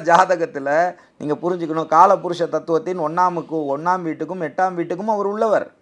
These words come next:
அப்ப உங்களுக்கு உங்க ஜனனகால ஜாதகத்தில் அந்த பிளானட், uh, that is like Mars, that is செவ்வாய் எங்க இருக்காருன்னு நீங்க பார்க்கணும். இப்ப பகுத்து ஆராய்ஞ்சு உங்க இதுக்கு நல்லா இருந்தால்தான் போடணுமே ஒழிஞ்சு,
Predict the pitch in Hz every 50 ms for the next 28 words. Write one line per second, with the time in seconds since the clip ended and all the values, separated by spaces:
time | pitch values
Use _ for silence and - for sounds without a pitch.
0 | _ _ _ _ _ _ _ _ _ _ - - - 185 160 131 147 202 247 277
1 | 285 302 294 302 - 262 247 202 202 220 220 180 175 185 202 226 233 226 202 220
2 | 240 269 254 226 180 196 202 208 202 208 180 - - 208 233 233 202 175 185 185
3 | - 160 170 170 190 202 202 208 202 - - 180 170 165 156 151 147 135 123 104
4 | - - 147 151 175 170 - 160 156 165 156 151 143 147 156 170 170 - - -
5 | - - - 139 143 151 - - 165 156 160 185 202 190 170 151 165 170 190 165
6 | - 151 139 147 185 185 165 139 - 143 143 151 - - 120 - _ _ _ _
7 | _ _ _ _ _ _ - 127 123 - 143 165 196 240 - - 208 180 175 180
8 | 190 190 180 160 143 131 127 151 175 - - - 156 202 233 226 254 220 214 202
9 | 185 220 220 - 247 196 156 160 180 202 208 202 185 165 170 175 190 185 185 180
10 | 175 175 185 180 156 160 165 165 165 156 147 143 147 147 151